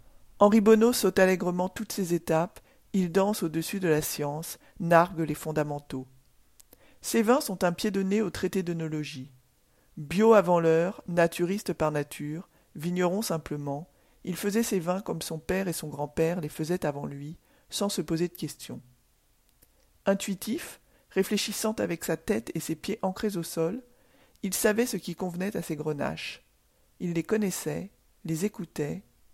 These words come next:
les soignait, leur prodiguait de bonnes attentions. Henri Bonneau transformait la matière, faisait d'une poignée de grains de raisin une œuvre mémorable et savoureuse. On pourra toujours ensuite lui prêter toutes les intentions du monde,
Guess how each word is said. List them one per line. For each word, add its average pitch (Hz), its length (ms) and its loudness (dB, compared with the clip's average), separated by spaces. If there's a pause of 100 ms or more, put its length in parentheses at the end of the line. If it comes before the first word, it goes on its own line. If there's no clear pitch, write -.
les 160 80 -2
soignait, 170 600 -2 (480)
leur 180 160 0
prodiguait 196 520 2
de 170 80 -2
bonnes 170 320 0
attentions. 147 520 -4 (1400)
Henri 190 220 2
Bonneau 220 300 4
transformait 196 560 -2
la 185 100 -2
matière, 160 640 -4 (360)
faisait 208 320 0
d'une 175 180 -4
poignée 202 360 0
de 180 120 -4
grains 175 240 -2
de 180 60 -2
raisin 165 360 -2
une 160 160 -4
œuvre 165 240 -2
mémorable 156 580 -2
et 139 40 -6
savoureuse. 139 760 -6 (1000)
On 190 80 -2
pourra 208 240 6
toujours 269 340 0
ensuite 226 380 0
lui 185 80 -4
prêter 208 360 -2
toutes 196 200 -10
les 165 160 -2
intentions 160 360 -6
du 151 120 -10
monde, 156 360 -8